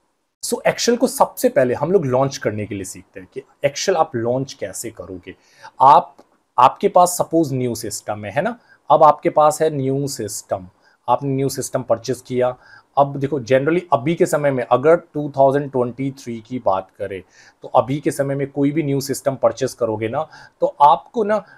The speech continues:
उसके साथ अटैच मिलेगा free of cost Microsoft Office।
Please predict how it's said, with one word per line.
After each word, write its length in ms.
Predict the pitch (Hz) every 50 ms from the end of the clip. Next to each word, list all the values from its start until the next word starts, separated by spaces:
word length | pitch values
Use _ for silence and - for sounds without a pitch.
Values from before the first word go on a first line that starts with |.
| _ _ -
उसके 260 | 139 - - 208 190
साथ 200 | - 175 175 175 - - _
अटैच 480 | 131 127 - 135 123 139 143 - - 143
मिलेगा 400 | 131 123 113 110 107 101 98 92 -
free 260 | - - 143 160 160
of 140 | 165 147 143 - - 120
cost 380 | 110 101 - - - _ - _ _ _ _ _ _ _ _ _ _ _ _ _ - 113
Microsoft 840 | 117 113 - - 139 123 - 120 107 107 - _ _ _ - 113 104 -
Office। 380 | - - 95 - - - -